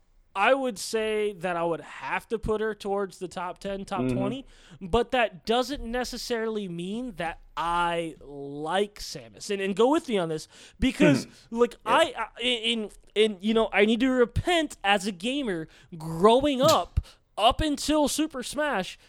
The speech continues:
Speaker 1: Samus was not on my radar. Like, Super Smash for me is what made Samus, like,
Speaker 2: Opened it up.
Speaker 1: real. You know, I didn't
Speaker 2: I think that, I think it did that for a lot of people.
Speaker 1: Yeah, and,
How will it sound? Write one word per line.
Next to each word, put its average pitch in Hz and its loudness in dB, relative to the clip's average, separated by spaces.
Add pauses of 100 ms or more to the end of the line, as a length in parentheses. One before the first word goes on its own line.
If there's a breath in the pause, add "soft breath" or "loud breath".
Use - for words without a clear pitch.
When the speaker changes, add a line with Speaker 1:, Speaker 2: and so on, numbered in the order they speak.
Speaker 1:
Samus 311 -4
was 214 -4
not 208 0
on 240 0
my 220 0
radar. 170 -2 (760)
Like, 180 -4 (120)
Super 330 0
Smash 233 -2
for 196 -2
me 185 -4 (300 soft breath)
is 208 0
what 208 0
made 208 -2
Samus, 185 -4
like, 185 -2
Speaker 2:
Opened 165 -6
it 156 -4
up. 175 -2
Speaker 1:
real. 180 -2 (720)
You 175 0
know, 214 4
I 214 4
didn't 277 -2
Speaker 2:
I 156 8
think 202 8
that, 160 10
I 147 10
think 196 2
it 135 2
did 123 2
that 120 4
for 113 -2
a 92 0
lot 95 0
of 90 -8
people. 90 -12
Speaker 1:
Yeah, 180 4
and, 240 0